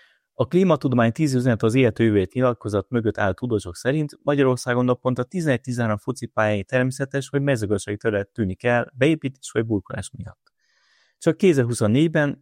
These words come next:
több mint tizenhatezer hektár termőföld került ki a mezőgazdasági művelésből, miközben a rendszerváltás óta az ország mezőgazdasági területe közel huszonkétszázalékkal csökkent.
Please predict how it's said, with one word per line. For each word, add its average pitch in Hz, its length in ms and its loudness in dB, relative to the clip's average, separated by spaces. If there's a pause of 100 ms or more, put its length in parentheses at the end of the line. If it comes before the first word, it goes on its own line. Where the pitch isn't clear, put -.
(140)
több 151 140 2
mint 143 180 0
tizenhatezer 113 540 0
hektár 127 340 -2
termőföld 117 580 2
került 107 320 -2
ki - 140 -4
a 104 40 0
mezőgazdasági 107 580 0
művelésből, 139 640 0
miközben 113 440 -2
a 110 40 4
rendszerváltás 110 760 -2
óta 127 360 -2
az 110 220 -12
ország 123 340 -2
mezőgazdasági 123 480 -2
területe 127 580 -2
közel 120 360 0
huszonkétszázalékkal 101 1040 -4
csökkent. - 560 -14